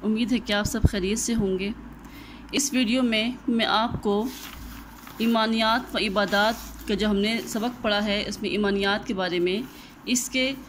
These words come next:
तफसीली सवालात और मुख्तसर जवाबात आपको इसके करवाऊँगी। इसके अलावा मैं आपको इसकी मशक हल कराऊँगी।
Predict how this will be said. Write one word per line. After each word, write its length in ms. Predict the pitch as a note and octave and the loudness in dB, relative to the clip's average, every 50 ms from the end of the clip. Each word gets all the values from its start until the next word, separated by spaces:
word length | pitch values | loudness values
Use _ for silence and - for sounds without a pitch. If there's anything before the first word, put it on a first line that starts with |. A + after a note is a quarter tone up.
| - - - - - - - - - - - - - - - - - - - - - - - - - - - - - - - - - - - - | -18 -20 -20 -20 -20 -20 -20 -20 -20 -20 -20 -18 -18 -18 -18 -20 -18 -16 -16 -16 -16 -18 -18 -18 -18 -18 -18 -18 -18 -18 -18 -18 -20 -20 -10 -6
तफसीली 460 | - A#3 A3+ - B3+ B3 B3+ C4 D4+ - | -4 -2 0 2 4 4 6 4 4 2
सवालात 680 | - D4 A#3+ G#3+ G#3 G3+ G3 G3 - - - - - - - - | 2 2 2 2 2 4 2 2 2 0 -4 -10 -18 -20 -10 -2
और 180 | - G3+ A#3 G#3+ | 0 0 0 0
मुख्तसर 480 | G3+ G3+ G#3 - - B3+ B3+ C#4 C4+ C4 | -2 -4 -4 -2 -2 0 0 2 0 0
जवाबात 560 | G#3 G3 G#3+ G3+ F#3+ F3 F#3 F#3+ G3 G3+ - - | 0 0 0 0 2 2 2 2 2 0 0 0
आपको 360 | F#3+ G3+ - - - G3+ G#3 | 0 0 0 -2 -2 0 0
इसके 300 | G#3 G#3 - - G#3 G#3 G3+ - | 0 0 0 0 0 0 0 0
करवाऊँगी। 600 | - G#3+ G3 F#3+ F#3+ F#3+ G3+ A3+ G#3+ G3+ A3 A3+ A#3 A3+ - - - | -2 -4 -2 0 0 0 0 0 0 0 0 0 0 -2 -4 -6 -6
इसके 240 | G#3 A3 - - A#3+ | -6 -4 -2 -2 0
अलावा 240 | G#3+ G#3 G3+ G3+ G#3 | 2 2 2 2 2
मैं 120 | G3+ G3+ G3+ | 2 2 2
आपको 220 | G3 - - G#3 | 0 0 -2 -2
इसकी 200 | G#3+ - - G#3+ | -4 -2 -2 -2
मशक 360 | G3+ G3 G3+ G3+ A#3+ A#3+ - B3 | 0 0 0 -2 -2 -2 -2 -2
हल 100 | A3 G#3+ | -2 0
कराऊँगी। 520 | G#3+ G#3 F#3+ F#3 F#3 G3 G3 G3 G3+ - | 0 0 0 2 0 0 0 0 0 -2